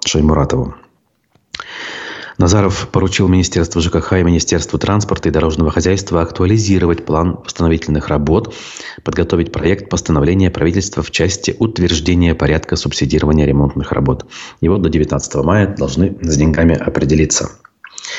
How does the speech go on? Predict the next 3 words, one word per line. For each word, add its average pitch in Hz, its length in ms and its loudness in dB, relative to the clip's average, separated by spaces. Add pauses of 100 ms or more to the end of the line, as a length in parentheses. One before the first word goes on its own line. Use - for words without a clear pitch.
(840)
Как 80 100 2
говорится, 78 540 2 (340)
сами 76 420 2